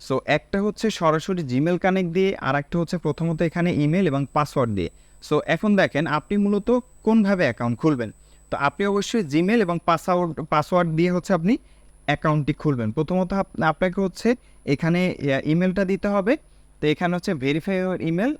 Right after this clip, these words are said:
then হচ্ছে আপনার ইমেইল একটা কোড যাবে, কোডটা নিয়ে এসে আপনাকে এখানে বসাতে হবে এবং আপনাকে এরপর একটা পাসওয়ার্ড দিতে হবে। দেখেন এখানে আমি, আহ, যে অ্যাকাউন্টটি খুলেছি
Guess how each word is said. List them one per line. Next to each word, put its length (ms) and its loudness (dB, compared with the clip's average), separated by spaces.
then 200 2
হচ্ছে 160 -2
আপনার 340 -2
ইমেইল 220 0
একটা 200 -4
কোড 280 -2
যাবে, 320 0
কোডটা 340 0
নিয়ে 220 0
এসে 160 0
আপনাকে 340 0
এখানে 200 0
বসাতে 460 -2
হবে 140 -2
এবং 240 -2
আপনাকে 440 -2
এরপর 180 0
একটা 180 -2
পাসওয়ার্ড 460 -2
দিতে 200 -4
হবে। 140 -2
দেখেন 360 0
এখানে 380 0
আমি, 320 2
আহ, 500 -2
যে 300 2
অ্যাকাউন্টটি 460 0
খুলেছি 400 0